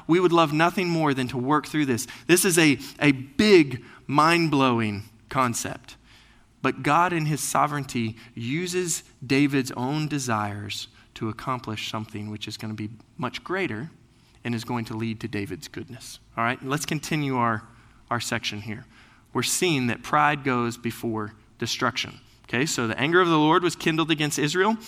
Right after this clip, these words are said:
and incited David against them, saying, "Go, number Israel and Judah."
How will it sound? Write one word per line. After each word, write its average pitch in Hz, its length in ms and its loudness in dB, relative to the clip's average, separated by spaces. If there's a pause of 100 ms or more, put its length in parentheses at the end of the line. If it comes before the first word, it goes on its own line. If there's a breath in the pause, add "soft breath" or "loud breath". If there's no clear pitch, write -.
(160 loud breath)
and 127 100 0
incited 147 440 4
David 156 240 4
against 151 320 2
them, 202 100 0
saying, 143 420 2 (360 loud breath)
"Go, 175 240 8
number 185 340 4
Israel 151 480 4
and 143 220 0
Judah." 143 360 0